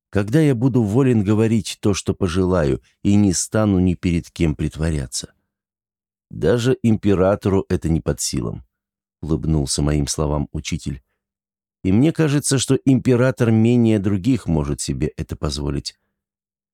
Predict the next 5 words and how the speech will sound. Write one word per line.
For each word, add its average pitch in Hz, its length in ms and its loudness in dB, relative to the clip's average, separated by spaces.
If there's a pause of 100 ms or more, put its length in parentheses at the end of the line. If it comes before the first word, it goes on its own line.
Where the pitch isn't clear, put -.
(160)
«Тогда 90 340 -4
какой 131 400 -2
смысл 104 640 0
быть 101 300 -2
императором?» 117 760 -2